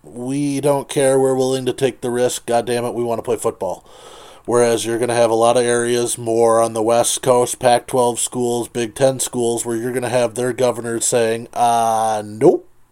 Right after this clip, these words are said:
no chance in hell." So I do think the best chance for a national season is probably gonna be some short type of truncated, uh, springish season. I know I saw an interview. Kirk Ferentz was asked today. He said, "Could you guys play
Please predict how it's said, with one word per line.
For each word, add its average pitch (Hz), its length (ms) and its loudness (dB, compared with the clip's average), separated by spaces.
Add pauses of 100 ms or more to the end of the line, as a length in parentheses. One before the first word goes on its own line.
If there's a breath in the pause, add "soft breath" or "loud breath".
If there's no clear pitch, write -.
no 147 240 0
chance 151 440 -6
in 127 100 -10
hell." 107 280 -10 (800 loud breath)
So - 180 4
I 208 100 8
do 214 160 -4
think 175 280 4
the 156 80 -4
best 151 240 4
chance 143 280 2
for 131 220 2
a 123 140 4
national 127 720 2
season 120 440 -2
is 113 140 -6
probably 117 300 0
gonna 117 140 -4
be 113 120 -4
some 110 260 -4
short 120 380 -2
type 120 240 0
of 104 240 -8
truncated, 117 800 0 (520 loud breath)
uh, 104 320 0 (280)
springish 131 420 0
season. 117 460 -2
I 113 100 -2
know 117 160 0
I 113 100 2
saw 120 220 0
an 113 100 -2
interview. 110 600 -4
Kirk 117 260 -8
Ferentz 117 380 -6
was 110 120 -4
asked 113 220 -2
today. 110 240 -2
He 110 80 -4
said, 110 220 -8
"Could 120 200 -2
you 117 120 -6
guys 110 340 2
play 117 560 0